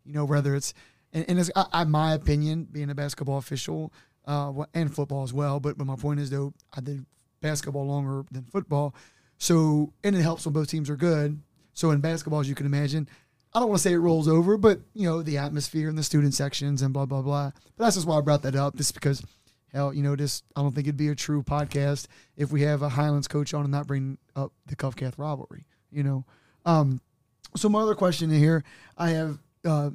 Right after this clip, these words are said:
you were fortunate enough, um, to play some really good Ohio teams and some really good teams across the country. So just talk about that. Um, and again, looking back, everybody has their generic ten-game schedule, your district games and your non-conference, or non-district games, I should say.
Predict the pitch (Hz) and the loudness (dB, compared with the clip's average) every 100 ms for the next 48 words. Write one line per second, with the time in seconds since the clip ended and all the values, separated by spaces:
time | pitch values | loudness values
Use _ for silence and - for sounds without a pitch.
0 | - 160 160 156 165 151 160 156 156 151 | 0 6 6 6 2 2 2 2 4 2
1 | 143 - - 147 143 139 - 139 151 135 | 0 -10 0 2 2 0 -4 -2 0 0
2 | 139 147 147 147 147 135 156 147 123 143 | 0 0 2 0 0 2 2 2 2 0
3 | 143 143 - _ _ - 170 170 170 165 | 0 -4 -12 _ _ 2 2 4 2 4
4 | 160 156 - 160 151 - 143 - - 147 | 4 0 0 -2 -2 -2 -4 -4 -2 -2
5 | 143 - - _ _ - - 196 214 226 | -2 -10 -16 _ _ -14 2 4 4 4
6 | 214 202 175 151 147 151 156 - 156 151 | 2 2 0 2 2 2 0 -2 0 2
7 | 143 135 - _ _ _ _ - 156 151 | 2 -2 -4 _ _ _ _ 0 2 2
8 | 160 147 147 - _ _ 147 156 143 143 | 2 0 -4 -10 _ _ -2 0 2 2
9 | 151 170 160 147 - _ _ _ _ _ | 4 4 4 0 -10 _ _ _ _ _
10 | _ _ - 170 160 160 147 151 151 143 | _ _ 0 2 4 4 4 4 2 2
11 | 151 151 147 143 147 147 - 151 139 147 | 2 2 0 2 2 2 0 -2 0 0
12 | 147 143 139 151 139 147 147 139 135 147 | 0 0 -2 -4 -2 -2 0 0 0 0
13 | 147 139 143 139 - 139 143 139 127 - | -2 -2 -4 -6 -4 -2 0 -2 -4 -6
14 | 139 139 127 131 - 139 | -4 -2 -4 -8 -6 -6